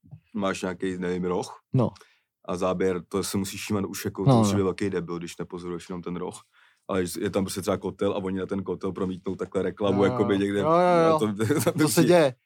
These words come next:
Speaker 1: No.
Speaker 2: že tohle to je při té hře.
Speaker 1: Hmm.
Speaker 2: To je normálně, to je ten live a je to tam
Speaker 1: Dodělaný.
Speaker 2: normálně přidaný,
Speaker 1: To je
Speaker 2: přidaný,
Speaker 1: moc, no.
Speaker 2: dodělaný.
Speaker 1: Tohle to
Speaker 2: A
Speaker 1: jsem
Speaker 2: normálně
Speaker 1: si-
Speaker 2: přesto jezdí prostě puk.
Speaker 1: Ty pičo, no.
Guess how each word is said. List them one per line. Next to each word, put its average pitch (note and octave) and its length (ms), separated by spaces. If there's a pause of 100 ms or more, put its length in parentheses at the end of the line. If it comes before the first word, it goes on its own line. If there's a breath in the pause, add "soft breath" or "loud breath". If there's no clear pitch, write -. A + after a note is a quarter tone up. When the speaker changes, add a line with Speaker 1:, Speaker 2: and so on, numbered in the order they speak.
Speaker 1:
No. G#2+ 80
Speaker 2:
že - 80
tohle D#3+ 240
to E3+ 100
je D#3 60
při - 160
té C#3 120
hře. C#3+ 340 (200)
Speaker 1:
Hmm. G#2 280
Speaker 2:
To D3 100
je D3 60
normálně, D3 500 (300)
to - 80
je D3 100
ten D3 160 (120)
live D3+ 220
a D#3 60
je D3+ 60
to G#2+ 80
tam - 20
Speaker 1:
Dodělaný. A2+ 200
Speaker 2:
normálně G2 180
přidaný, D#3 380
Speaker 1:
To - 60
je - 40
Speaker 2:
přidaný, F3 340
Speaker 1:
moc, F3 140
no. C#3+ 60
Speaker 2:
dodělaný. D#3 520 (200)
Speaker 1:
Tohle F#3 160
to - 80
Speaker 2:
A - 20
Speaker 1:
jsem - 60
Speaker 2:
normálně D#3+ 120
Speaker 1:
si- - 60
Speaker 2:
přesto E3+ 280
jezdí D3+ 260
prostě D3+ 320
puk. C#3+ 300 (200)
Speaker 1:
Ty - 120
pičo, - 340 (100)
no. D#2+ 80